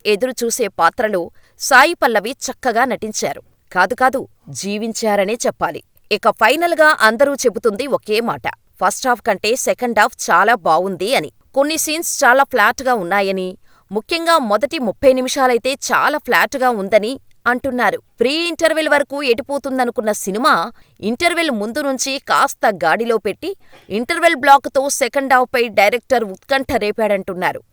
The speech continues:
ఫస్ట్ హాఫ్లో మొత్తం లవ్ స్టోరీని చూపించిన దర్శకుడు ఇంటర్వెల్ నుండి అసలు కథలోకి వెళ్లాడట. సెకండ్ హాఫ్లో వచ్చిన దేశభక్తి సీన్లు బలంగానే ఉన్నాయని అంటున్నారు. అయితే భారత్, పాకిస్తాన్ కొన్ని సీన్లు కాస్త ఆర్టిఫిషియల్‌గా ఉన్నాయని,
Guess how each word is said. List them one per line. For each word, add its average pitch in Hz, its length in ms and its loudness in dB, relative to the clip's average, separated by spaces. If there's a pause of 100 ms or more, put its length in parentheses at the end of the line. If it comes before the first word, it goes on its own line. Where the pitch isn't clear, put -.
(180)
ఫస్ట్ - 260 -2
హాఫ్లో 269 300 2
మొత్తం 262 360 -2
లవ్ 240 180 2
స్టోరీని 262 400 0
చూపించిన 233 560 -6
దర్శకుడు 226 520 -2 (320)
ఇంటర్వెల్ 330 460 -4
నుండి 247 260 -4 (140)
అసలు 240 280 0
కథలోకి 240 480 -4
వెళ్లాడట. 226 460 -2 (320)
సెకండ్ 349 440 -2
హాఫ్లో 311 240 2
వచ్చిన 254 380 0
దేశభక్తి 240 600 -2
సీన్లు 208 420 -6 (300)
బలంగానే 233 560 0
ఉన్నాయని 220 520 -2 (100)
అంటున్నారు. 196 520 -4 (220)
అయితే 175 260 -2 (420)
భారత్, 233 400 0 (100)
పాకిస్తాన్ 240 580 0
కొన్ని 220 280 -6
సీన్లు 247 340 -6
కాస్త 214 320 -4 (280)
ఆర్టిఫిషియల్‌గా 233 760 -2
ఉన్నాయని, 185 560 -2